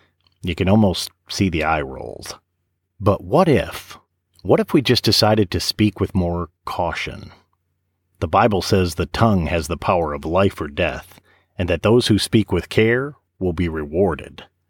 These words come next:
Well, that sounds good. So, slow down, take a breath, and try this. Imagine the people all around you with yellow caution tape around them.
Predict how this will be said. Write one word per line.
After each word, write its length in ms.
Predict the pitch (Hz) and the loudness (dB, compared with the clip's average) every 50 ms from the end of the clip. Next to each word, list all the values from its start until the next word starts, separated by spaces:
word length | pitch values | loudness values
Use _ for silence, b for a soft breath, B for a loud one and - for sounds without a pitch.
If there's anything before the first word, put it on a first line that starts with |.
| _ _ _ _ _ _ _ _ _ _ _ - | _ _ _ _ _ _ _ _ _ _ _ -10
Well, 120 | - 80 | -8 -4
that 180 | 78 90 - - | -2 -2 0 2
sounds 240 | - 190 131 76 - | 0 0 0 0 -4
good. 400 | - - - - - 98 131 - _ b b b b b b b b b b _ _ _ _ - | -6 -6 -8 -8 -8 -8 -8 -10 _ b b b b b b b b b b _ _ _ _ -8
So, 320 | - - 123 117 113 113 - _ _ _ _ _ _ _ _ _ - | 0 2 2 2 2 0 -4 _ _ _ _ _ _ _ _ _ -12
slow 340 | - - - - 127 120 135 | -4 -4 0 2 2 4 4
down, 520 | 143 113 98 87 73 69 67 67 67 - - _ _ _ _ _ b b b b b b b b b b b b b b b b b b b | 4 4 2 2 0 -2 -6 -8 -10 -14 -16 _ _ _ _ _ b b b b b b b b b b b b b b b b b b b
take 240 | - - 107 107 - | -4 0 0 2 2
a 60 | - | 2
breath, 640 | 110 95 98 90 71 - - - - - - - - - _ _ _ _ _ _ _ _ _ _ _ | 0 2 2 2 2 0 -4 -12 -12 -14 -14 -16 -16 -18 _ _ _ _ _ _ _ _ _ _ _
and 140 | - 85 85 | -8 -6 -4
try 280 | - - 135 143 151 135 | -2 0 2 4 4 4
this. 500 | 110 110 - - - - - - - - _ _ _ _ _ _ _ _ _ _ _ _ _ _ _ _ - | 4 2 0 0 -4 -6 -6 -6 -8 -12 _ _ _ _ _ _ _ _ _ _ _ _ _ _ _ _ -4
Imagine 440 | 92 95 113 139 175 175 185 170 160 | 0 2 4 4 4 4 2 2 2
the 80 | 135 | 2
people 380 | - - 135 123 - - 98 92 | 2 2 2 2 4 4 4 4
all 220 | 95 98 107 104 | 4 4 4 2
around 380 | 92 87 87 87 92 90 85 78 | 0 0 0 0 0 0 0 -2
you 160 | 85 87 87 | -2 -4 -4
with 300 | 82 73 71 71 _ - | -4 -6 -8 -12 _ -16
yellow 400 | 78 80 87 - 107 107 104 101 | -10 -2 0 2 2 2 2 0
caution 500 | - - - 95 85 80 - - 90 76 | -2 -2 -4 -4 -4 -4 -6 -10 -10 -10
tape 260 | - 85 76 69 - | -8 -8 -8 -8 -8
around 340 | 78 71 73 73 67 67 64 | -12 -10 -10 -10 -10 -12 -16
them. 300 | 58 55 53 - 69 - | -18 -18 -18 -20 -20 -20